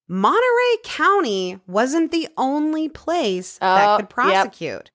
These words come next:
Speaker 1: The
Speaker 2: Every place she
Speaker 1: <laughs> Well,
Speaker 2: Well, I was thinking, can't we just get her for every place she
Speaker 1: <laughs>
Speaker 2: did
Speaker 1: I don't think
Speaker 2: something?
Speaker 1: they can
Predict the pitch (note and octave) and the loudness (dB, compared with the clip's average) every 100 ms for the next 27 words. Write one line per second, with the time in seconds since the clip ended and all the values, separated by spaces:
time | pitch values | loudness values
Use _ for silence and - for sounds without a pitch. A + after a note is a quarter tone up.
0 | _ _ _ _ _ _ F#3 B3+ B3 G3+ | _ _ _ _ _ _ -2 0 2 2
1 | G#3 C4 B3+ A#3+ B3 - - A3+ A3 A3 | 2 0 2 2 0 -6 -10 -8 -8 -10
2 | _ _ - G#3 - - - - - A4 | _ _ -10 -8 -8 -8 -4 -2 -2 -2
3 | - F#4+ _ _ - B3+ C4+ A3+ B3 B3+ | -2 -4 _ _ -4 2 4 6 4 2
4 | D#4+ D4+ D#4+ E4+ E4+ D4+ B3 A3 C#4 B3+ | 2 2 4 2 2 0 0 2 2 2
5 | A#3+ G#3+ A#3 A#3+ B3 A#3 B3+ - B3+ F#4+ | 2 4 2 -2 0 2 2 -2 -4 -6
6 | - - _ _ _ _ F#3+ A3 D4 D#4+ | -6 -16 _ _ _ _ -2 2 2 2
7 | C4 C4 A#3 A#3+ A3+ - G#3+ F#3 E3+ D3 | 0 -2 0 0 0 -2 -2 -2 -6 -10